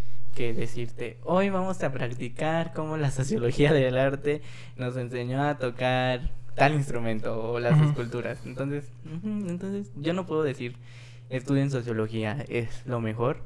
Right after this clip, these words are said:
Speaker 1: porque es como en todo, como en toda carrera, siento que tiene sus, sus estados top que dicen, "Esto me agrada", pero después te encuentras con, "Esto no me gusta", ¿sabes?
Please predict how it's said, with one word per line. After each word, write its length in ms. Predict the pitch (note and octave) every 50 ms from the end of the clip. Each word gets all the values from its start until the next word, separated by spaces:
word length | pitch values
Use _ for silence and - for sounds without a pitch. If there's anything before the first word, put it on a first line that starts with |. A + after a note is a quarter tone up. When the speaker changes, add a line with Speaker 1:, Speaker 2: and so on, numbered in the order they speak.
| - - - - - - - - - - -
Speaker 1:
porque 800 | - B2+ B2+ C3 B2 - C3 B2 B2 B2 B2 B2 A#2+ B2 B2 B2+
es 260 | B2 B2 - - - - - - -
como 240 | - C#3+ C#3+ C#3 C3+
en 120 | C3+ C3+ C3+
todo, 460 | - C#3+ C#3 C#3 C3+ C#3 D3 F3 - - - - - - - - -
como 200 | - - A#2+ A#2+
en 80 | A#2 A#2
toda 200 | A#2+ A#2+ A#2 A#2
carrera, 600 | A#2 - A2 A#2 A#2 A2 G#2+ A2 A2 A2 B2 A#2+ - - - -
siento 300 | - - A2+ G#2+ A2 A2+
que 280 | A2+ - A#2 G#2+ G#2+ A2 - -
tiene 580 | B2 A2+ A2 A2 G#2+ G#2+ G#2+ G#2+ A2 A#2+ B2 - - - - - - -
sus, 380 | - - A#2 A2 G#2 G#2+ - - - - - - - - - - - - - - - - - - - - -
sus 260 | - - C3 A#2 G#2+
estados 500 | A#2+ - - B2+ C3 C3+ C3+ C3 A#2+ - - -
top 300 | D3 C#3+ D3 - - - - - - - -
que 100 | C3+ B2
dicen, 320 | B2 A#2+ - B2+ A#2+ G#2 A2
"Esto 300 | C3+ C3+ C3 - D3 D3
me 100 | C#3 B2+
agrada", 480 | B2 A#2 A#2+ B2+ B2+ B2 A#2+ A#2+ A#2+
pero 200 | - C3 B2 B2 A#2+
después 240 | A#2+ A#2+ B2+ B2
te 80 | - C#3
encuentras 440 | C3 B2 B2+ B2 A#2 - B2+ A#2+ -
con, 340 | - A#2+ A#2 A2+ A#2 C3 B2
"Esto 280 | - C3 B2+ - - C3+
no 120 | C3+ C3
me 120 | C3 B2+ B2
gusta", 420 | A#2+ A#2+ A#2+ B2 A#2+ A2+ A2 A2+
¿sabes? 480 | A2+ - A#2 A#2+ B2 B2+ C3+ C#3 -